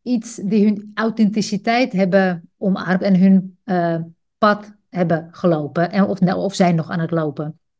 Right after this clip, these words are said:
En het was voor mij, eh, even wennen in Nederland. Ik kwam hier negentien zevenentachtig als, eh, student, als negentienjarige om te studeren. Zon-, eh, alleen kom ik, kwam ik hier naartoe.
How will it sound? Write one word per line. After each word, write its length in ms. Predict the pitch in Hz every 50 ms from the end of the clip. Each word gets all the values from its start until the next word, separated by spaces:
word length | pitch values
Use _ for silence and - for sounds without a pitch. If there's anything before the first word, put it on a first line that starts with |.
| _ _ _ _ _ _ _ _ _ _
En 120 | - 190
het 100 | 190 185
was 200 | 190 233 226 226
voor 120 | 226 240
mij, 500 | 214 208 214 214 226 247 285 311 330 330 - - - - - - - - _ _ _ _ _ _
eh, 460 | - - 214 214 214 208 208 208 -
even 240 | - 226 214 214 185
wennen 260 | 170 262 311 262 202
in 100 | 190 180
Nederland. 760 | 170 160 160 156 160 160 151 151 151 151 147 - - - _ _ _ _
Ik 120 | - 202
kwam 220 | 190 - 220 202 196
hier 140 | 202 214
negentien 760 | 190 196 196 202 214 202 196 - 196 190 185 190 190 190 - _ _ _ _ _ _ _ _ _ _ _ _
zevenentachtig 2000 | _ - - - - - - - - - - - 226 240 262 262 269 262 226 220 233 233 226 220 220 220 - 214 - 135 123 - 165 165 214 - - - - - _ _ _ _ _
als, 360 | - 185 185 180 180 - -
eh, 100 | 196 170
student, 440 | 165 - - - 185 156 202 202 196
als 140 | 185 180
negentienjarige 1120 | - 190 208 226 220 233 220 214 208 180 170 180 190 208 208 175 160 - - 165 160 190
om 140 | - 190 175
te 80 | 165 180
studeren. 640 | 170 - - 165 175 180 175 165 156 151 180 190 170
Zon-, 240 | 165 190 202 196
eh, 320 | - - 202 202 208 185 185 -
alleen 380 | 202 190 175 160 160 185 208
kom 160 | 196 208 190
ik, 160 | 190 180 190 185
kwam 180 | - 190 180
ik 80 | 180 165
hier 120 | 180 185
naartoe. 300 | 180 175 175 175 196 226